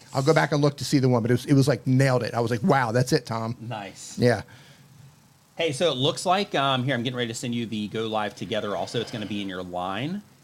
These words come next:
Speaker 2: and then I think you'll be able to just pop in, um,
Speaker 1: Oh, I don't,
Speaker 2: directly.
Speaker 1: I don't have line on this.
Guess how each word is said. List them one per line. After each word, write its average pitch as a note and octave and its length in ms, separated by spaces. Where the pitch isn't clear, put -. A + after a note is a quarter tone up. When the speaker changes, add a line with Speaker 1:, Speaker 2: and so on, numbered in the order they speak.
Speaker 2:
and G#2 100
then G#2+ 80
I F#2 80
think - 540
you'll G2+ 120
be G2+ 120
able F#2 160
to F#2 40
just F2+ 280
pop G2 260
in, F#2 340
um, E2+ 380
Speaker 1:
Oh, C#3+ 120
I B2 100
don't, C3 100
Speaker 2:
directly. G2+ 360
Speaker 1:
I A2+ 60
don't A#2+ 120
have A2 120
line F#2+ 240
on - 100
this. - 280